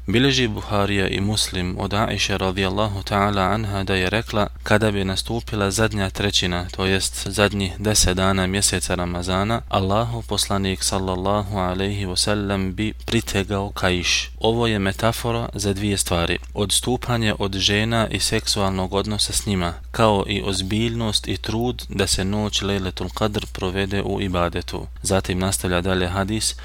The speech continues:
„Oživio bi noć i probudio svoju porodicu.” Oživljavanje noći nije vezano samo za namaz, nego obuhvata sve ibadete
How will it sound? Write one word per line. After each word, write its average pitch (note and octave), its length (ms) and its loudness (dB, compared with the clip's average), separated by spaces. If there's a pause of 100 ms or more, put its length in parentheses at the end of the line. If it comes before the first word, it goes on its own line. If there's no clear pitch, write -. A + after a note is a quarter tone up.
(260)
„Oživio G#2+ 640 0
bi F#2+ 120 -2
noć A2 540 -2 (280)
i G#2 80 2
probudio G2 640 -2
svoju G2+ 300 -4
porodicu.” F2+ 600 -2 (140)
Oživljavanje A#2+ 680 4
noći B2+ 300 0
nije B2 180 2
vezano A2+ 400 0
samo A2 280 0
za G2 120 0
namaz, F#2 520 0
nego G2+ 320 0
obuhvata G2+ 600 0
sve A#2 260 2
ibadete A2 640 0